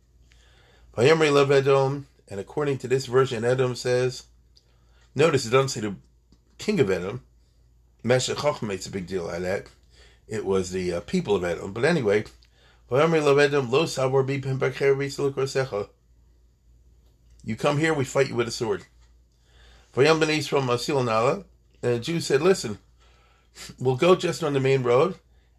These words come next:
and we'll pay you. Listen to the language. If we end up, let's put it this way, we're not gonna drink anything.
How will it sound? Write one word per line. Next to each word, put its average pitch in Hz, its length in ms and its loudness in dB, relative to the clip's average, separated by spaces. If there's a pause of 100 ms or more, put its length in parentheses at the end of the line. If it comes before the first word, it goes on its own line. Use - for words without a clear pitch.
and 156 100 -2
we'll 190 100 4
pay 220 220 0
you. 180 180 0
Listen 151 480 0 (3000)
to 139 80 -2
the 139 60 4
language. 139 480 -2 (640)
If 131 1040 -2
we 139 140 0
end 180 180 4
up, 113 240 2 (1200)
let's 131 160 0
put 131 140 4
it - 20 -4
this 120 180 -4
way, 87 160 -6 (1080)
we're 117 120 0
not 170 180 2
gonna 160 160 4
drink 131 240 -2
anything. 95 400 -4